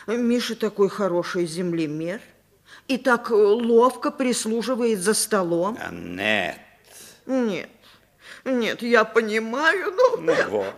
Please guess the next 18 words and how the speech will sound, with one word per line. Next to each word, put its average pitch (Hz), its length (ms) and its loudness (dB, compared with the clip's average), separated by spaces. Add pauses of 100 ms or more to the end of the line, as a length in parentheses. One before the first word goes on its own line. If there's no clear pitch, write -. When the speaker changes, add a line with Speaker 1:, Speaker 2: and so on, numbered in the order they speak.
(140)
Speaker 2:
ну 190 300 4
вот, 151 500 4
опять 139 540 4
слезы. 117 720 -6 (640)
Speaker 1:
Ну, 427 200 -10
не 415 120 -8
буду, - 320 -20 (380)
не 392 160 -4
буду, 269 320 -10
друг - 340 -14
мой, 370 140 -4
не 381 160 -4
буду. - 280 -10 (920)
Ах, - 380 2
как - 220 -12
я - 140 -4
стала - 380 -6
слаба. - 500 -4